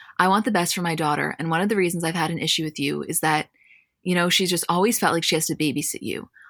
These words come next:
Like, you're gonna do something that she can't handle. She's my whole life. I want her to be happy. I want her to be able to trust the person she's with and have respect for the person she's with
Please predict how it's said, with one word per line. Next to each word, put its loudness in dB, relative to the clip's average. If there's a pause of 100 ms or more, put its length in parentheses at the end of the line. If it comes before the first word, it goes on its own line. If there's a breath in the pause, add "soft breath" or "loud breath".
Like, 0
you're 2
gonna 2
do -2
something 2
that -2
she 2
can't -2
handle. -6
She's 0
my 2
whole 0
life. -4 (100)
I 2
want 2
her 0
to 0
be 0
happy. -2 (300 loud breath)
I 2
want 4
her 2
to 0
be 2
able 0
to 0
trust 0
the -6
person -4
she's -2
with -2
and -6
have -2
respect -2
for -4
the -4
person -4
she's -2
with -2